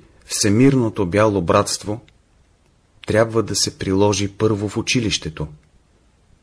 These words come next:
На младите, които идат сега, трябва да се дадат условия да узреят.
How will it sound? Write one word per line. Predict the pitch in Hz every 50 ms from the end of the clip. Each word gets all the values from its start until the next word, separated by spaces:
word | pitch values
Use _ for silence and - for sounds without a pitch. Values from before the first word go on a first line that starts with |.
| _ _ _ _ _ _ _ _ _ _ _ _ _ -
На | 92 104
младите, | 101 101 107 117 131 131 123 - - 80 80
които | - 95 92 92 - 101 101 - -
идат | 107 101 - 87 -
сега, | - - - 147 80 98 107 113 - _ _ _ _ _ _ _ _ _ _ _ _ _ _ _ _ _ _ _
трябва | - 92 95 98 87 78 - 101 113 117 - _ _ _ _ _ _ _ _ _ _ _ _ _ -
да | 82 80 90
се | - - 85
дадат | 76 82 80 80 101 - - -
условия | - 92 - - - 95 98 104 104 110 113 117
да | 107 - 82
узреят. | 78 78 78 80 87 95 98 85 73 - - - -